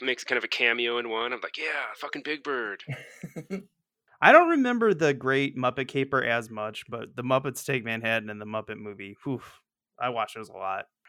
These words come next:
Speaker 3: All right, and then we had, uh, Bear in the Big Blue House. I have no idea what this is.
Speaker 2: Uh, it was a kid's show. It, it was done pretty well. It reminded me a lot of, uh, Eureka's Castle.
Speaker 3: Okay.
Speaker 2: You know, the dragon?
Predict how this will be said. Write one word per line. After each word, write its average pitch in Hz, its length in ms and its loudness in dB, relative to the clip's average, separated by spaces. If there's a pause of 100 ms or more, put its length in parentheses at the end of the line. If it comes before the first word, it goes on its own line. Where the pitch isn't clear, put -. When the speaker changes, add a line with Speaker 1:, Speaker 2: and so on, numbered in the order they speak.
(120)
Speaker 3:
All 123 100 -12
right, 131 160 -4
and 123 140 -4
then 135 100 -2
we 139 120 -2
had, 127 600 4
uh, 120 220 2
Bear 143 420 4
in 135 220 0
the 127 280 0
Big 135 180 -2
Blue 131 140 -2
House. 135 360 2
I 120 40 2
have 110 80 -6
no 113 120 -4
idea 110 180 -2
what 107 80 -8
this 107 180 -10
is. 127 480 -6 (400)
Speaker 2:
Uh, 139 540 2
it 98 60 -2
was 139 140 0
a 127 60 2
kid's 92 280 -6
show. 90 340 -6 (420)
It, 110 220 0
it 139 280 4
was 131 220 2
done 113 220 6
pretty 101 200 0
well. 92 280 2
It 104 380 2
reminded 107 340 6
me 107 80 6
a 101 100 4
lot 95 160 2
of, 90 160 0
uh, 80 200 0 (200)
Eureka's 92 460 0
Castle. 85 500 -4 (440)
Speaker 3:
Okay. 117 100 -10
Speaker 2:
You 110 80 4
know, 107 100 8
the 95 120 4
dragon? 95 560 2